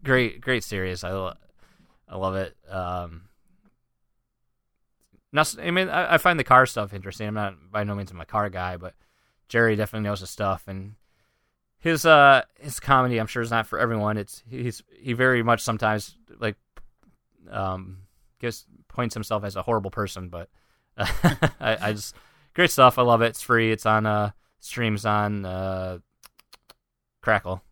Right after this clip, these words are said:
So, not much else I'd ever go there for, but,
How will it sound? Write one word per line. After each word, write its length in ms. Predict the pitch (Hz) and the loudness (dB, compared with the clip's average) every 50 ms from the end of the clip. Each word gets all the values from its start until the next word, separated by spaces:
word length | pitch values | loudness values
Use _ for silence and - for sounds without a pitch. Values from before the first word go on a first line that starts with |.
| _ _ _ _ | _ _ _ _
So, 320 | _ - - 92 92 85 - - - - _ _ _ _ _ _ _ _ _ _ _ _ _ _ _ _ _ _ _ _ _ _ _ _ _ _ _ _ _ _ _ _ _ _ _ _ _ _ | _ -10 -6 -6 -6 -6 -10 -14 -20 -20 _ _ _ _ _ _ _ _ _ _ _ _ _ _ _ _ _ _ _ _ _ _ _ _ _ _ _ _ _ _ _ _ _ _ _ _ _ _
not 160 | 117 110 113 | -4 -4 -2
much 160 | 110 113 - 120 | -2 -2 0 0
else 160 | 113 107 - | 0 0 0
I'd 60 | 101 98 | -2 -2
ever 120 | 98 101 98 | -2 -2 -4
go 140 | 95 101 98 | -4 -4 -4
there 100 | 101 92 | -4 -6
for, 300 | - - 95 95 98 95 | -6 -6 -4 -4 -2 -4
but, 180 | 95 90 - | -4 -8 -10